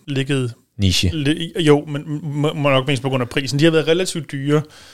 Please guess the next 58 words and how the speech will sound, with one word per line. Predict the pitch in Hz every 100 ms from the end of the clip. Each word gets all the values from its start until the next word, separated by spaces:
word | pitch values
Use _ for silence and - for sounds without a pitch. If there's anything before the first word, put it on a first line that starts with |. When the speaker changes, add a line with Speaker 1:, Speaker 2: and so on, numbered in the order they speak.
| _ -
Speaker 1:
hvor | 131
på | 135
andre | 131 185 190
marker, | 139 139 160 135 -
bevares, | 131 131 120
de | 123
har | 123
nok | 131
også | 135 139
været | 127
dyre | 135 139
end, | 123 143
end | 123
størrelsesmæssigt | - 139 143 139 120 -
tilsvarende, | 147 156 127 127
men | 127 127
der |
har | 135
forskellen | 131 147 147 135
ikke | 139
været | 143
så | 143
stor | 127 156 135 _
på | -
grund | 139 143
af | 127
de | 123
danske | 127 135 135
registreringsafgifter, | 120 117 143 131 123 127 - 120
som | 123
jo | 117 113
Speaker 2:
Mm. | _ 107
Speaker 1:
giver | 104 151
forskellen. | 143 139 - 135 123 123 - - - - -
Det |
er | 139
mit | 127
indtryk | 156 208 151
af | 127
sådan |
noget | 143 131
i, |
i | 120 131 120 151
England | 165 190 143
i |
hvert | 127 120
fald, | 131 127
og | 123
jeg | 120
tror | 160
også | 135 147
i |
Tyskland, | - 160 - 135
der | 123
har | 139
det | 185
været | 135 117 117 120
relativt | 127 220 - 143